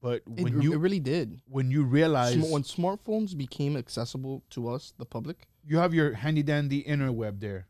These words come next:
Speaker 2: Yeah.
Speaker 1: Look up when was the first smartphone. Look it up.
Speaker 2: Okay. But my point is,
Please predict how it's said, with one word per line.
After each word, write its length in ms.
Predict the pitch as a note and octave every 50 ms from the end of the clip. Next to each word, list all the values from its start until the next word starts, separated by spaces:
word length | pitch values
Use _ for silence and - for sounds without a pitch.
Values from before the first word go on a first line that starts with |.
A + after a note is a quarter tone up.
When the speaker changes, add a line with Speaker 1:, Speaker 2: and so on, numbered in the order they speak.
| _ _
Speaker 2:
Yeah. 220 | - B2+ G#2+ D#2+ - A#2+
Speaker 1:
Look 200 | A2+ D3+ E3 -
up 140 | E3+ D#3+ D#3+ -
when 220 | A#2+ C3+ D3 D3
was 120 | D3 C#3
the 80 | C3+ B2
first 300 | - - C#3 C3 - -
smartphone. 360 | C3+ A#2 G2+ - G2 F#2 F2+ - _ _ _ _ _ _ _ _ _ _
Look 160 | C#3+ G#3 - C#4+
it 60 | A#3
up. 140 | - - - _ _ _ _ _ _ _ - _ _ _
Speaker 2:
Okay. 140 | B2 A2 C#3+ - _ _ _ _ _ _ _ _ _ _ _ _ _ _ _ _ _ _
But 220 | C#3+ D#3 D3 - - - - - - - _ _ _ _ _ _ _ _ _ _ _ _ -
my 140 | C#3+ D3
point 300 | C#3+ - G3+ A3+ A#3 G#3
is, 320 | D#3 C3+ C3 C3 - -